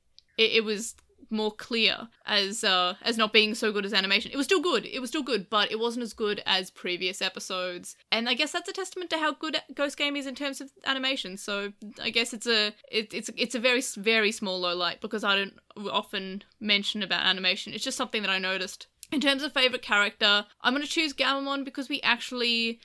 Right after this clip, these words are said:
use the fact that he loves chocolate and that's his champion as, like, a way to solve the episode. Though it was almost Meicoomon, but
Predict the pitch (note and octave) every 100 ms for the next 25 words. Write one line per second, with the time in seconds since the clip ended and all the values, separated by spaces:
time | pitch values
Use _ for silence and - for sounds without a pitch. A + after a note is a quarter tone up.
0 | _ _ - G#3 A3+ G#3+ A3+ G#3+ A3+ -
1 | A#3 G#3+ G#3 G#3 - A3 A3 A3 G#3+ -
2 | _ - A3+ G#3 - A3 - A3+ G#3+ G#3+
3 | G#3+ G#3 G#3 G#3+ - - _ - G#3+ G#3+
4 | G#3+ G3 G3 - G#3 G3 F#3+ - G3+ G#3
5 | A3+ A3+ G#3+ G3 G#3+ A3 A3+ A#3 A3+ A3+
6 | A3+ - _ - _ - B3 B3 B3+ B3+
7 | D4 D#4+ - C#4+ C#4+ E4 F4+ F#4+ F#4+ -
8 | A#3 A#3 A3+ G#3 G3+ -